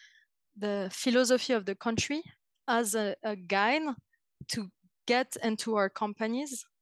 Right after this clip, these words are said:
to really make sure that this is at the core. It doesn't, like, you don't have to be a social business. You just have to be a business, knowing that you're in an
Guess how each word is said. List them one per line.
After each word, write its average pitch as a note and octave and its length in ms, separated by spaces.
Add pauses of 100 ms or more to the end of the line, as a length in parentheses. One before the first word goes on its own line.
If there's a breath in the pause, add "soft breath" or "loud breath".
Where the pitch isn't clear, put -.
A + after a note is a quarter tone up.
(260)
to A3+ 140
really A#3+ 280
make A3+ 200
sure B3 300
that G#3 220
this G#3 400
is A3+ 180
at G3 220
the G3 100
core. G3+ 560
It G3 180
doesn't, A3+ 440
like, G3+ 240 (560 soft breath)
you A3 80
don't A#3+ 160
have B3+ 220
to B3 100
be G#3+ 100
a G#3+ 60
social A3 440
business. F#3+ 600
You A3 240
just A3+ 280
have C4+ 180
to G#3+ 100
be G3 100
a G#3 60
business, G3+ 560
knowing G#3+ 240
that G3+ 180
you're G#3+ 100
in G3 200
an F#3 160